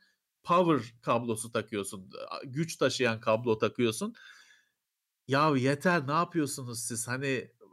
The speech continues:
bu ne? Ve şey, kırk senede hiç mi değişmez? <laughs> Gerçi o power işi değişti.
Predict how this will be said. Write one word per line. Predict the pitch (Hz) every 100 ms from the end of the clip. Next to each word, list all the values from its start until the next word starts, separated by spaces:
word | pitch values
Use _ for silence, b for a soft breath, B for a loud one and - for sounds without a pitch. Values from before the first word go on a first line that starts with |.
| 104
bu | 139 190
ne? | 190 113 95 b b b b -
Ve | 175 196
şey, | 208 196 160 117 _ _ _ _ _ _ _
kırk | - 170 165
senede | 185 170 160 156
hiç | 185 190
mi | 160
değişmez? | 143 123 95 - 104 - - - _ 202 - 190
<laughs> | - 233 180 151
Gerçi | 214 233 277
o | 202
power | 202 214 226 175
işi | 185 147
değişti. | 160 196 - - 247 269